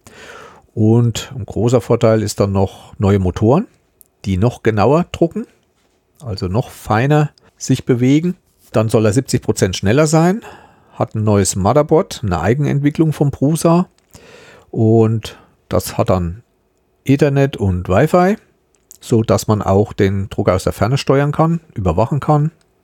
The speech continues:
Ich denke, da wird's dann auch eine Kamera ma-, dran machen können und kann dann das Bild woanders schauen. Das neue Board hat auch eine zweiunddreißig Bit Architektur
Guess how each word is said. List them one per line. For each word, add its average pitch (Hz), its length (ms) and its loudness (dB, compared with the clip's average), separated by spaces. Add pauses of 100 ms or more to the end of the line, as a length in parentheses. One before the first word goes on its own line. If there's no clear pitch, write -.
Ich - 80 -20
denke, 98 240 -4
da 92 80 -2
wird's 98 160 -6
dann 90 160 0
auch 90 180 0
eine 87 120 -2
Kamera 110 360 0
ma-, 110 280 0
dran 104 160 -2
machen 98 260 0
können 107 260 0
und 87 120 -2
kann 90 160 -2
dann 87 160 -2
das 87 160 -6
Bild 98 260 -2
woanders 101 260 0
schauen. 127 360 0 (2250)
Das - 280 0
neue 120 480 4 (160)
Board - 260 0
hat 123 140 -4
auch 98 240 0
eine 87 200 0
zweiunddreißig 98 1300 -4
Bit - 200 -4
Architektur 135 960 0